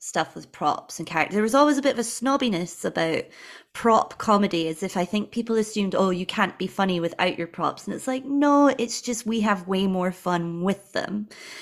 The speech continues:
But, um, yeah, I mean, in my show, there are, I never ever leave the stage, even though I'm switching characters. So in between me switching costumes, I'm still on stage, and in those moments, I'm talking as myself.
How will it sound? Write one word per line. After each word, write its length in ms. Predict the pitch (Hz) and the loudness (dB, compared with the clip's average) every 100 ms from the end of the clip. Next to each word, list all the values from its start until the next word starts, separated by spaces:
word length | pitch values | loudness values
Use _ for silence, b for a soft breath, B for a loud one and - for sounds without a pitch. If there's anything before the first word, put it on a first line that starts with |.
| B B B B B - | B B B B B 4
But, 160 | 240 | 6
um, 720 | 226 220 214 214 214 220 220 - _ _ _ _ _ _ | 8 8 8 6 6 4 2 -4 _ _ _ _ _ _
yeah, 320 | 247 381 285 | 4 6 6
I 40 | 262 | 6
mean, 160 | 294 | 4
in 240 | 285 339 381 | 4 0 2
my 180 | 311 269 | 2 2
show, 680 | 254 294 269 190 175 - _ _ | 0 0 2 0 -2 -6 _ _
there 220 | 196 247 | 4 4
are, 440 | 240 240 262 262 - | 6 4 4 0 0
I 140 | 233 254 | 2 2
never 320 | 254 262 277 | 2 0 0
ever 320 | - 226 220 | -2 -2 -2
leave 320 | 214 214 208 | -2 -2 -4
the 100 | 190 | -8
stage, 760 | 196 - 196 - 117 - - - b b | -8 2 2 2 -4 -8 -10 -10 b b
even 260 | 220 226 202 | 2 2 4
though 140 | 202 | 2
I'm 120 | 185 185 | 2 0
switching 500 | - 220 - - 185 | -2 -4 -2 -6 -4
characters. 540 | 190 196 - - 170 | 2 2 2 -6 -6
So 120 | - | 0
in 160 | 220 254 | 2 2
between 400 | 254 - 233 220 | 0 -2 -2 0
me 140 | 202 196 | 0 -2
switching 540 | - 214 202 - 185 | -4 -6 -6 -4 -6
costumes, 600 | 185 254 247 - 180 165 - | 2 2 2 -4 -4 -4 -2
I'm 140 | 190 | -2
still 300 | 202 240 247 | 0 2 2
on 140 | 220 | 2
stage, 320 | 202 - 202 196 | 0 0 -4 -2
and 100 | 185 | -4
in 100 | 190 | -2
those 240 | 202 214 | -2 -2
moments, 280 | 208 185 165 | -4 -6 -6
I'm 140 | - 175 | -6 -6
talking 440 | - 208 208 190 | -2 -2 -2 -6
as 140 | 180 | -6
myself. 720 | 165 160 - 156 247 - - | -8 -8 -4 -2 -2 -4 -20